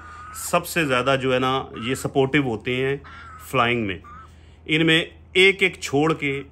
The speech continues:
एक एक छोड़ के आपने पाँच पर काट देने हैं, सारे नहीं काटने। Mostly लोग ये वाले जो last वाले होते हैं बड़े वाले,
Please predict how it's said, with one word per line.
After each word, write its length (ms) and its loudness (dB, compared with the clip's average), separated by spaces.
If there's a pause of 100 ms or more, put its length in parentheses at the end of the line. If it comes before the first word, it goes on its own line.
(120)
एक 240 -2
एक 160 -6
छोड़ 260 -2
के 180 -2
आपने 340 0
पाँच 580 0
पर 220 -2
काट 280 -6
देने 220 -12
हैं, 120 -14 (760)
सारे 400 4
नहीं 160 4
काटने। 440 -4 (160)
Mostly 360 0
लोग 240 0
ये 180 2
वाले 320 0 (680)
जो 340 2
last 440 2
वाले 200 2
होते 220 0
हैं 160 2
बड़े 200 4
वाले, 220 -2